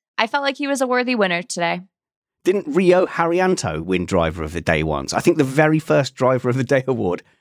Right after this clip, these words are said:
Speaker 2: was by Rio Haryanto, and he finished, like, twenty-third or something that day.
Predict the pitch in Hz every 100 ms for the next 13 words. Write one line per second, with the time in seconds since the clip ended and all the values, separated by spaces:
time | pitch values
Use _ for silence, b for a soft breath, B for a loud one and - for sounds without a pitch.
0 | _ 104 104 - 101 101 107 101 95 101
1 | 98 98 98 87 98 - 92 85 - 80
2 | - 101 90 - 98 92 87 85 71 -
3 | 76 - - 67